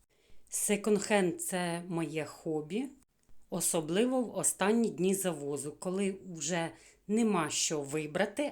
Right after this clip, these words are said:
але я намагаюся щось знайти цікаве, щоб дати друге життя речам. Почитала коментарі під останнім відео і вирішила трішки взяти перерву, але, або взагалі звільнити мого оператора.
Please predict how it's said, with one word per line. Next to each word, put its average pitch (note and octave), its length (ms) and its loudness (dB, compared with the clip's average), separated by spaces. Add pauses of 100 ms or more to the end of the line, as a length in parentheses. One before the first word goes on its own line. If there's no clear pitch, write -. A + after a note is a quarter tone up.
але D#3 340 0
я D#3 300 -2
намагаюся F#3+ 680 -2
щось F#3 280 -2
знайти F3 500 -4
цікаве, G3 600 -2 (340)
щоб D#3 320 -4
дати G3 360 -2
друге F3+ 380 -2
життя F3 560 -2
речам. C#3 580 -6 (880)
Почитала A3 640 2
коментарі G3 680 2
під E3+ 420 -8
останнім D#3+ 680 0
відео D#3+ 640 -2 (380)
і F#3+ 180 -4
вирішила G#3 680 0
трішки G3 460 -6
взяти F#3+ 380 -2
перерву, E3+ 760 0
але, G3+ 340 0 (1200)
або F#3 420 2
взагалі G#3 640 4
звільнити A3+ 560 2
мого A3+ 280 6
оператора. G3 760 4